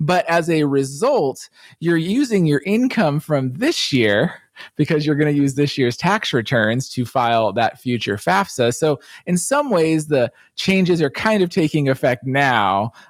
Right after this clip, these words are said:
but they're gonna be reflected when you fill out the fafsa in the future. Some of the big ones that I'm kind of interested in is that the five twenty-nine plans and college savings plans,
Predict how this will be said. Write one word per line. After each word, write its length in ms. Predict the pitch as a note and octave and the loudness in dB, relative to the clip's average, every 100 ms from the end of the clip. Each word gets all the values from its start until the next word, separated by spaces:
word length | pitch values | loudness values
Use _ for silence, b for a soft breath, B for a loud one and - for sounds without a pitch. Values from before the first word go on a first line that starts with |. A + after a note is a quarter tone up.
| - | -8
but 300 | C3+ B2+ G2 | -2 -2 0
they're 140 | C#3 | 0
gonna 200 | C3 C#3 | 2 0
be 140 | B2 B2 | 2 2
reflected 640 | A#2 - C#3 C3 - A2+ | 0 -2 -2 -2 0 -2
when 140 | A2+ A2 | 0 -2
you 80 | |
fill 160 | G#2+ A#2 | -2 0
out 140 | G#2 | 0
the 60 | G#2 | 0
fafsa 300 | - G2+ - | 0 0 0
in 80 | G#2+ | -4
the 60 | |
future. 440 | G#2 F#3+ G3 G2+ E2+ | -2 -2 0 0 0
Some 140 | - G4 | 0 0
of 60 | |
the 80 | F#4 | 0
big 320 | D#3+ E3+ F#3+ | 0 0 0
ones 400 | D#3 C3+ C3 B2 | 0 0 0 -2
that 340 | C3+ B2 A#2+ A#2 | 0 2 2 0
I'm 220 | E3+ B3+ | 0 0
kind 220 | B3+ E3 | -2 0
of 260 | C#3 B2 A2+ _ | 0 -2 -6 _
interested 420 | C#3+ C3+ C3 C3 | -4 -2 2 2
in 200 | B2 A#2+ | 4 2
is 160 | A#2 A#2 | 0 0
that 160 | B2 | -2
the 80 | G#2+ | -2
five 220 | C3+ D3 | 0 0
twenty-nine 540 | C#3+ D#3+ C#3 C3 C3+ C#3 | 0 0 0 2 0 0
plans 500 | - A#2 A2 D3+ - | 0 2 2 0 0
and 120 | A#2 | -2
college 320 | B2 C3+ A#2+ | 2 0 0
savings 400 | - D3 E3+ C3 | 0 0 0 -2
plans, 460 | - A2 G#2 A#2+ | 0 0 2 0